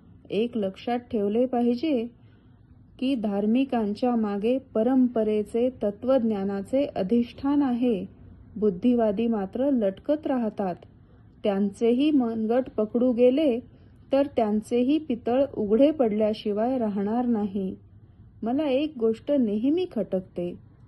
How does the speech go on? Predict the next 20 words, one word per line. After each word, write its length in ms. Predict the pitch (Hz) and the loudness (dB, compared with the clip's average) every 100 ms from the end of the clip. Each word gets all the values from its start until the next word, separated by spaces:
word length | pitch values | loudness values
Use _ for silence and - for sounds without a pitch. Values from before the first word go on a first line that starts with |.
| - - - | -20 -10 -2
ती 140 | 302 | 2
अशी 520 | 254 240 320 302 247 277 - - - - - | 2 0 -2 -2 -2 -6 -14 -20 -20 -20 -4
की 140 | 269 | -2
कुणीतरी 600 | 269 226 220 285 302 269 | -2 0 0 2 2 2
येऊन 520 | 269 254 214 226 277 240 | 2 2 2 2 2 2
मुलाजवळ 680 | 202 233 277 233 208 240 | 2 0 0 0 0 0
बापाला 540 | 233 190 190 202 214 262 | 0 -2 -4 -4 -2 -4
शिव्या 360 | - 202 196 220 | -4 -4 0 -2
देतो, 460 | 190 180 170 170 - - - - - - | -2 -4 -6 -8 -12 -20 -20 -20 -20 -4
तर 140 | 220 220 | -2 0
मुलगा 460 | 196 196 202 254 | -2 -2 -2 -4
त्याच्या 440 | 262 190 190 254 254 | -4 -8 -6 -4 -2
विरुद्ध 440 | 233 233 208 254 | 0 -2 0 -2
प्रतिकार 640 | 240 214 202 233 254 247 220 | 0 -4 -2 -4 0 0 0
न 220 | 214 320 | -2 -2
करता 520 | 339 254 226 233 214 - _ _ _ - | 0 -2 0 -4 -4 -10 _ _ _ -12
बापालाच 720 | 185 196 190 247 277 359 392 | -6 -6 -4 -2 0 -2 -2
म्हणतो 580 | 320 262 240 262 233 196 - - - - - | 2 4 4 4 2 0 -8 -20 -20 -20 -8
की, 120 | 285 285 | -2 0
"बाबा, 400 | 269 269 330 | 0 2 2